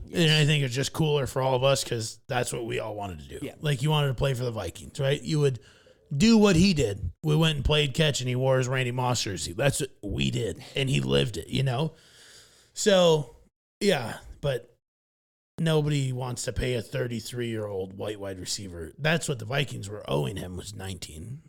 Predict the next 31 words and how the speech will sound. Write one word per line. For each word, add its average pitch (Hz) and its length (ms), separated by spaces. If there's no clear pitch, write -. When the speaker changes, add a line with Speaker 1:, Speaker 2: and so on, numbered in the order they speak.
Speaker 2:
or - 120
twenty 95 400
Speaker 1:
Oh, 143 200
really? 123 200
Speaker 2:
this 107 160
year. 107 180
So 107 360
you 180 80
gotta 175 160
move 160 220
on. 147 80
Speaker 1:
That's 170 180
where 139 100
that 107 140
number 110 220
comes 110 240
from. 170 80
Speaker 2:
Yeah. 131 260
So 135 400
that's 202 220
cool. 147 320
I 170 140
would 180 100
rather 151 340
Justin 139 480
Jefferson 107 560
get - 180
paid 92 200
that - 160
twenty - 220
million. 65 360